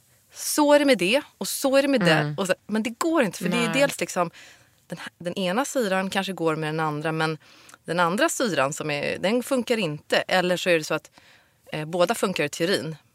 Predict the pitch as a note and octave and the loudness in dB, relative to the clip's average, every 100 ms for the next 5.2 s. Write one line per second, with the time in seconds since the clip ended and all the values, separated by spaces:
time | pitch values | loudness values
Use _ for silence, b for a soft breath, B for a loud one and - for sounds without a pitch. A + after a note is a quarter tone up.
0 | - E3+ D#3+ E3+ G3 G#3+ B3 D#3 C#3+ C#3+ | -8 -6 -2 -2 0 2 2 2 2 -2
1 | D#3+ - - D#3 - D3+ - - - D3+ | -6 -14 -12 -10 -4 -6 -6 -12 -8 -4
2 | D3 F3 E3+ F#3 F3 F3 F3+ - D#3+ F#3 | -4 -2 4 6 6 4 2 4 4 6
3 | G#3 G#3 G3 G3+ G#3 - F#3+ D#3 G3+ C3+ | 8 8 8 4 0 2 2 4 2 2
4 | B2+ - B3+ B3+ C4 - - C4+ - - | 0 2 4 4 4 2 0 0 -2 -2
5 | A3+ G#3+ | 2 2